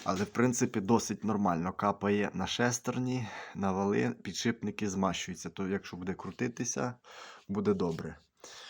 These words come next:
І поставив ось тут. Поставив такий насосик, звичайний, він з-, від бензопили, куплений за шістдесят гривень. І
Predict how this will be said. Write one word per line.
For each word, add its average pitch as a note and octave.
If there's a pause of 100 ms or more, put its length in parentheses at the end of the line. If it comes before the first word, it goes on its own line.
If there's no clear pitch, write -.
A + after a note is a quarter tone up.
(340)
І G3+
поставив D3+
ось C3
тут. - (420)
Поставив F#2
такий F#2+ (800)
насосик, D#3
звичайний, C3
він B2
з-, A2+
від G#2+
бензопили, A2+ (320)
куплений G#2+
за G2 (920)
шістдесят G#2
гривень. G#2+ (1300)
І E3+